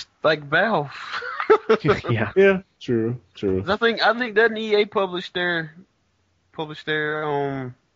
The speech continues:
Speaker 1: box titles?
Speaker 2: Mm, they used to. I, I, I, I think Valve has grown to a point that they, that E A doesn't help them with that anymore.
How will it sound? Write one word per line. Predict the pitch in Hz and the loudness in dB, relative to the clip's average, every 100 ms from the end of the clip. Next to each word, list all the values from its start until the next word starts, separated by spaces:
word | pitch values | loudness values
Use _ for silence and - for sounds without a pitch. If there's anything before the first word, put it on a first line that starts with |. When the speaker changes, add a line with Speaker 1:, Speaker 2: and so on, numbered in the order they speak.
| _ _ _ _ _ _ _ - | _ _ _ _ _ _ _ -4
Speaker 1:
box | 127 147 - | -2 -2 -2
titles? | 147 151 156 156 - - _ _ _ _ _ _ _ - | -2 0 -2 -8 -12 -20 _ _ _ _ _ _ _ -10
Speaker 2:
Mm, | 123 127 127 127 | -4 0 2 2
they | 117 | 4
used | 110 113 - | 2 0 -4
to. | 92 87 90 - _ _ _ _ - _ 87 82 _ _ 90 - - _ _ _ _ _ _ - | -4 -4 -6 -12 _ _ _ _ -20 _ -20 _ _ _ -20 -20 -20 _ _ _ _ _ _ -8
I, | 113 104 | -6 -2
I, | 107 - 95 - | -2 0 0 0
I, | 107 - | 0 0
I | 117 | -2
think | - 117 107 | -2 -4 0
Valve | 104 98 | 0 0
has | 101 98 | -2 -4
grown | 104 101 101 | -2 0 0
to | 101 101 | -2 -4
a | |
point | 98 98 95 | -2 -2 -2
that | 92 | -4
they, | 98 92 | 0 0
that | 90 92 82 | 0 -2 -2
E | 110 104 98 | -2 0 2
A | 95 | 2
doesn't | 95 90 | 0 -2
help | 98 | -2
them | 85 87 | -2 -4
with | 85 | -2
that | 87 | -2
anymore. | 80 90 90 92 | -2 -2 -2 -4